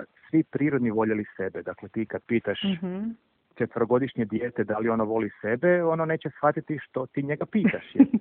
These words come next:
Speaker 2: <laughs>
Speaker 1: naravno da voli sebe, mislim, koja, nema alternative, dakle, to jednostavno nije, nije
Speaker 2: Ja.
Speaker 1: logično da voli sebe, ali onda ih mi naučimo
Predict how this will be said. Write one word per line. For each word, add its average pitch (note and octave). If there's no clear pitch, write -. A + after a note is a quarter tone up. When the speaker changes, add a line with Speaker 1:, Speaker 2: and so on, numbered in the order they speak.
Speaker 2:
<laughs> A#2+
Speaker 1:
naravno G#3
da B2
voli G#2
sebe, G2+
mislim, G#2
koja, C#3
nema D#3+
alternative, E3
dakle, G2+
to A2+
jednostavno A#2+
nije, C#3+
nije -
Speaker 2:
Ja. G#3
Speaker 1:
logično -
da B2
voli A2+
sebe, A2
ali A2
onda C#3+
ih B2+
mi D3+
naučimo D3